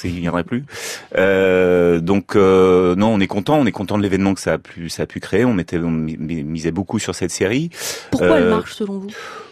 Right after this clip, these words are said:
Speaker 1: Pourquoi elle marche ? Parce que déjà, je pense qu'il y a un contexte, euh, je parle pas de la météo, hein, enfin, cela dit, c'est pas neutre non plus, mais il y a un contexte favorable en ce moment. C'était, je, j'ai l'impression que depuis quelques années maintenant, euh,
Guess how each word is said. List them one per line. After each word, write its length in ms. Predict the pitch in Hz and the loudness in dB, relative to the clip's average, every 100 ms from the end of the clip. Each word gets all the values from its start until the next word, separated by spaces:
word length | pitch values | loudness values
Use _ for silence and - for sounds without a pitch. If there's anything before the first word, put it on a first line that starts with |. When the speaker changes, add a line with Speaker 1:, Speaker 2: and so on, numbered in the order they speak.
| - - | -14 -2
Speaker 1:
Pourquoi 340 | 131 - 160 | -2 2 2
elle 80 | 139 | 2
marche ? 400 | 139 143 147 - | 2 2 0 -2
Parce 160 | 120 - | -4 -2
que 80 | |
déjà, 200 | 123 127 | 0 0
je 80 | 143 | 0
pense 180 | 139 120 | -2 -4
qu'il 160 | - 113 | 0 2
y 100 | 110 | 2
a 80 | |
un 80 | 110 | 0
contexte, 560 | 120 131 139 139 - - | -2 0 0 0 -2 2
euh, 380 | 110 104 101 95 | 4 4 2 0
je 40 | |
parle 140 | 101 | -2
pas 80 | 90 | -2
de 60 | 107 | 0
la 40 | |
météo, 400 | 107 101 110 107 | 0 2 2 4
hein, 40 | 92 | 2
enfin, 160 | 104 | 2
cela 220 | 98 113 117 | 2 4 2
dit, 100 | 131 | 0
c'est 140 | 107 | 0
pas 100 | 113 | 0
neutre 260 | 110 - 107 | 0 -2 -2
non 120 | 110 | 0
plus, 160 | 151 165 - - - | -2 -2 -10 -8 0
mais 120 | 110 | 2
il 20 | |
y 80 | 120 | 4
a 40 | |
un 60 | 127 | 2
contexte 320 | 143 135 151 | 0 -2 0
favorable 420 | 143 131 127 127 | 2 2 2 0
en 60 | 113 | -4
ce 60 | - | -4
moment. 260 | 104 110 | -2 -2
C'était, 360 | 107 - 92 92 | -2 -4 -2 -2
je, 160 | 92 87 | -4 -6
j'ai 160 | 90 | -2
l'impression 400 | 92 - 95 113 | -4 -4 -6 -6
que 140 | - 92 | -4 -6
depuis 280 | 87 - | -6 -8
quelques 320 | 95 90 104 101 | -8 -4 -2 0
années 160 | 113 | 0
maintenant, 480 | 110 92 110 110 | 0 -2 -2 -2
euh, 60 | 101 | -2